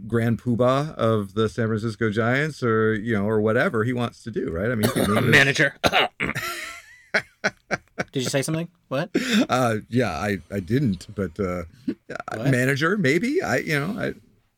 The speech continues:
Speaker 1: I, uh, he certainly has managerial qualities for sure. Uh,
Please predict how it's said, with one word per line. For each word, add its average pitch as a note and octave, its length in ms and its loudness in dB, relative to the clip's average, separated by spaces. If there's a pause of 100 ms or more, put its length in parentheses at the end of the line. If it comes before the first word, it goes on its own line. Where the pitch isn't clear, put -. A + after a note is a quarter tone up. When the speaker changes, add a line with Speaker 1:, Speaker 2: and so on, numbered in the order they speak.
(300)
Speaker 1:
I, A#2+ 60 0
uh, C3 60 4
he C#3+ 120 0
certainly D3+ 300 0
has C3 140 2
managerial G2+ 640 0 (120)
qualities - 520 -10
for - 80 -20
sure. - 360 -10 (680)
Uh, D#2 280 -6